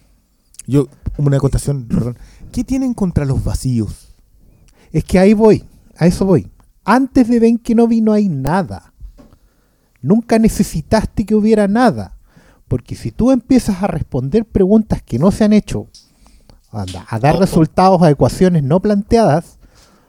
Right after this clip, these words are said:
Speaker 2: te encuentras con un problema grave que es inventar una ecuación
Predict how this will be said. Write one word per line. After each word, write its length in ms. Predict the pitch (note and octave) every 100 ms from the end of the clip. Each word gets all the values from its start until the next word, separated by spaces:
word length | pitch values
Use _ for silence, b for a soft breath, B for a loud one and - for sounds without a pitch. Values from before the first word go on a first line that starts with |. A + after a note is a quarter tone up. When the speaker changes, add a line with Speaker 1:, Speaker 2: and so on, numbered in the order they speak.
| b _
Speaker 2:
te 60 | D#3
encuentras 360 | C#3 A3+ A#3 G#3+
con 140 | G3+
un 100 | F3+
problema 340 | D3 C#3+ F#3+ G#3
grave 380 | A#3 A#3+ C#3+ C3+
que 220 | C#3 F3
es 240 | - - _ _ _ _ _ _ _ _ _ _ _ _ _
inventar 680 | F#3 G#3+ F#3 F#3 D3+ A3+ B3+
una 140 | A3 G3+
ecuación 480 | C#3+ - G2+ F2+